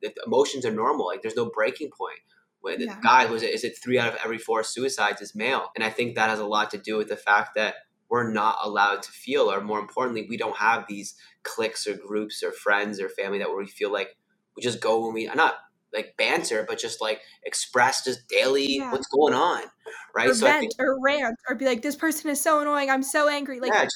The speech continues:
Speaker 2: that's
Speaker 1: let
Speaker 2: just
Speaker 1: it out.
Speaker 2: normal.
Speaker 1: If, if you don't let it out, you suppress it. And where do you think it eventually
Speaker 2: Yeah.
Speaker 1: goes to, to a,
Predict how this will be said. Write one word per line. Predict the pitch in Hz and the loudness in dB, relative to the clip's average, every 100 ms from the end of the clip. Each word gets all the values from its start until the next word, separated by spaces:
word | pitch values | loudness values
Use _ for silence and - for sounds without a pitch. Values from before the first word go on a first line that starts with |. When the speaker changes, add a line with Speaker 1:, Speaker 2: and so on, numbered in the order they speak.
| - | -6
Speaker 2:
that's | 311 139 | -4 2
Speaker 1:
let | 196 | 4
Speaker 2:
just | 196 | 6
Speaker 1:
it | |
out. | 214 | 8
Speaker 2:
normal. | 226 - - 135 | 6 4 -2 -6
Speaker 1:
If, | 143 160 | -6 -6
if | 175 | 2
you | |
don't | 208 156 | 4 4
let | 160 160 | 4 4
it | 160 | 4
out, | 202 151 | 2 0
you | 151 | -6
suppress | 143 - 170 175 139 | -8 0 2 2 2
it. | 127 | 2
And | 127 | 2
where | 139 | 0
do | 143 | 0
you | 139 | -2
think | 131 | -4
it | 131 | -2
eventually | 120 131 143 123 | -2 0 -2 -4
Speaker 2:
Yeah. | 117 | -2
Speaker 1:
goes | - - 123 - | -4 -6 -10 -8
to, | - | -2
to | |
a, | 120 | -2